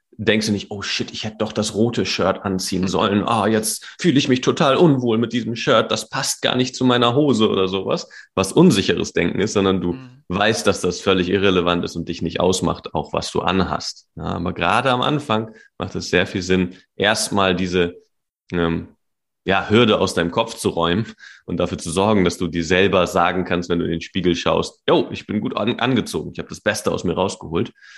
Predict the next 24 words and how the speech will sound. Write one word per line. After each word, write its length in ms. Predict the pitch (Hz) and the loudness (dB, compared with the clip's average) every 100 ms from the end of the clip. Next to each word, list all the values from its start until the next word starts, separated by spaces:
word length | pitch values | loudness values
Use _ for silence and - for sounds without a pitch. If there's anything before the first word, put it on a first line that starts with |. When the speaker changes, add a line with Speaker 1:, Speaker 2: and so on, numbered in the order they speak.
| - - - | -20 -10 -2
Speaker 1:
Und 100 | 90 | 0
danach 520 | 90 87 92 85 80 | 2 2 0 -2 2
wird 200 | 104 117 | 2 2
es 160 | - | 0
einfach 300 | - 85 82 | -4 -4 -2
automatisch, 720 | 82 87 80 85 90 104 90 - - _ _ | -2 -2 0 2 0 0 -4 -8 -20 _ _
je 140 | - | -4
mehr 240 | 85 87 85 | 2 2 2
du 100 | 85 | -2
siehst, 460 | 80 101 104 - | 0 2 2 0
wie 80 | 95 | 0
irrelevant 520 | 98 95 87 85 85 | 2 4 2 2 0
das 140 | 82 - | -2 -6
ist, 240 | 85 - | -10 -6
wird 180 | 87 85 | -2 -2
es 120 | 82 | -2
auch 260 | - - - | -2 -2 -4
an 240 | 80 80 - - | -4 -4 -8 -2
Wert 340 | 95 85 - | 2 2 0
in 140 | 87 | -2
deinem 200 | 82 85 | -2 -4
Kopf 260 | 80 82 - | -4 -6 -4
abnehmen, 420 | - - 78 76 - _ _ - | -6 -4 -4 -6 -14 _ _ -10
ne? 300 | 82 87 | -8 -8